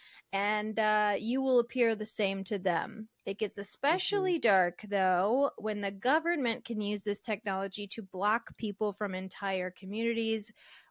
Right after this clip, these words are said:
Speaker 1: or society as the whole. For example, sex offenders are blocked from society so they cannot communicate or interact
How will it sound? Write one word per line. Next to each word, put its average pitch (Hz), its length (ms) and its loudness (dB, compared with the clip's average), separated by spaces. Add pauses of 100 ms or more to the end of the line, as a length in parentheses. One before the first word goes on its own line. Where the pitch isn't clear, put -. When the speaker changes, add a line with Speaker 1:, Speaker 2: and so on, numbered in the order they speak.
Speaker 1:
or 196 100 -4
society 180 640 -4
as 180 200 -6
the 175 120 -4
whole. 202 420 2
For 170 220 -4
example, 185 600 -6
sex - 440 -2
offenders 202 600 -2
are 202 120 0
blocked 220 420 2
from 202 180 -8
society 208 640 -4
so 202 160 -10
they 202 200 -6
cannot 233 400 -8
communicate 247 760 -4
or 226 220 -4
interact 185 680 -6